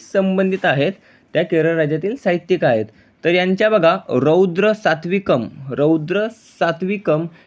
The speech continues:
या कादंबरीसाठी बघा, यांना हा सरस्वती पुरस्कार हा जाहीर झाला आहे. तर त्या कोणत्या, कोणत्या भाषेसाठी आहेत बघा, आपलं कोणत्या भाषे मध्ये हे केलेलं आहे, तर मल्याळम,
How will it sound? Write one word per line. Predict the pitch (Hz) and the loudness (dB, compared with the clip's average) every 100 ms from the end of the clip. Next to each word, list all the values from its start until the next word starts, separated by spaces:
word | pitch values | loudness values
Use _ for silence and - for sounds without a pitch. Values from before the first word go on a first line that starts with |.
| - | -8
या | 123 151 | -4 -2
कादंबरीसाठी | 180 175 175 196 196 196 202 196 202 | -2 -2 0 0 2 2 2 0 2
बघा, | 190 139 165 - - _ _ _ _ _ _ _ _ - | 2 2 0 -6 -20 _ _ _ _ _ _ _ _ -6
यांना | 135 143 160 | 0 2 2
हा | 180 | -2
सरस्वती | 175 165 165 165 175 | -2 -4 -4 -4 -4
पुरस्कार | 170 160 156 151 | -2 -4 0 -2
हा | 135 202 - 175 | -2 -6 -6 -6
जाहीर | 139 139 180 - 190 | 0 0 -2 -6 -8
झाला | 180 190 180 | -2 0 2
आहे. | 139 127 113 - - _ | 0 0 -4 -10 -20 _
तर | 143 | -6
त्या | 147 170 | 0 0
कोणत्या, | 165 - 160 160 170 180 180 _ _ _ _ _ _ - | -2 -2 -2 0 0 -2 -4 _ _ _ _ _ _ -6
कोणत्या | 151 156 156 175 180 | -2 0 2 2 2
भाषेसाठी | 151 151 175 170 170 180 | 0 -2 -2 -2 -2 0
आहेत | 185 | 0
बघा, | 185 170 139 | 0 0 0
आपलं | 131 127 151 143 - _ _ | 0 0 2 2 0 _ _
कोणत्या | 156 160 165 | -4 -2 0
भाषे | 170 156 160 175 175 - _ _ - | 0 0 -2 -4 -4 -8 _ _ -6
मध्ये | 147 147 160 | -2 2 2
हे | 165 | 2
केलेलं | 156 170 160 | 0 0 2
आहे, | 160 | 0
तर | 175 | -2
मल्याळम, | 190 160 151 160 160 139 117 | -2 0 2 2 2 2 -2